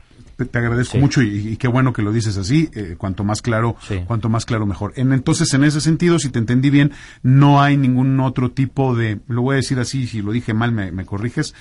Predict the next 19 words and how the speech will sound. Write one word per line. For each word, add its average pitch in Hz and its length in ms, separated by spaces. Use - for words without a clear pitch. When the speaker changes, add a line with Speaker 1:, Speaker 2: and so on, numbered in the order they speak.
Speaker 1:
no 131 200
hay 151 100
ningún 147 220
otro 127 200
tipo 135 220
de 117 100
comorbilidad 117 840
cuando 120 200
se 107 100
te 104 140
detecta 120 320
el 123 80
trastorno 120 420
por 107 160
déficit 113 320
de 98 80
testosterona 113 640
que 107 100
pudiera 113 520